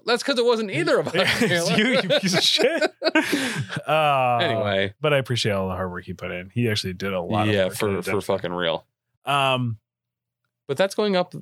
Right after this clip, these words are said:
Speaker 1: like,
Speaker 2: oh, I'm not done.
Speaker 1: Oh, gotcha.
Speaker 2: Yep. So, uh, it's, like, kinda awkward, whatever, the next day.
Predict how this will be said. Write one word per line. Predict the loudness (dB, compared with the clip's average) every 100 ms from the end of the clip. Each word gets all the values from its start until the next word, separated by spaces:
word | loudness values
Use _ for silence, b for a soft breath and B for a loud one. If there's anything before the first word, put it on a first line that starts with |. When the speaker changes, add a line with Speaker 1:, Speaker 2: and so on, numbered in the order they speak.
| -10
Speaker 1:
like, | -2
Speaker 2:
oh, | 2 2
I'm | 4
not | 2 0
done. | -2 -2 -2
Speaker 1:
Oh, | 2 2 2 2 0 -2
gotcha. | 0 4 2 0 -8 _ _
Speaker 2:
Yep. | -2
So, | 0 2 4 2 2
uh, | 2 2 2 0 -4 _ _ _ _ _
it's, | 0 2 2
like, | 2
kinda | 2 2
awkward, | 2 2 2 0 0
whatever, | 0 0 0
the | -2
next | -2 -4 -2
day. | 2 2